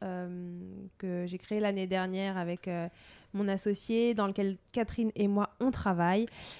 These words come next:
et qui est dédié à la femme et à l'enfant. Et donc, euh, Catherine reçoit des patients et moi aussi. Euh, alors voilà, on est très content de vous recevoir, euh, depuis ici, et on va vous parler de la reprise du travail quand on allaite. Quelles sont vos options ? Quels sont vos droits ? Comment on s'y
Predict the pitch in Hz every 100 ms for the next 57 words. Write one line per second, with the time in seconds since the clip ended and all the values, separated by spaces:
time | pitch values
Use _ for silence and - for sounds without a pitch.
0 | - 196 - 196 196 190 220 190 170 -
1 | 214 214 175 160 185 180 - 202 185 165
2 | 170 165 160 - 185 175 190 175 175 170
3 | 208 202 175 185 185 180 - 202 175 160
4 | 156 160 156 - - - 180 180 185 185
5 | 165 233 226 220 226 196 - 208 185 196
6 | 196 180 196 - 202 180 226 277 - 190
7 | 185 220 202 170 175 196 208 170 160 175
8 | 190 - 220 226 175 165 - 196 175 175
9 | 202 233 - 175 202 208 160 156 - -
10 | - 180 - 202 180 160 160 185 - 196
11 | 208 208 165 202 185 156 147 160 165 190
12 | 202 214 - 202 190 170 - -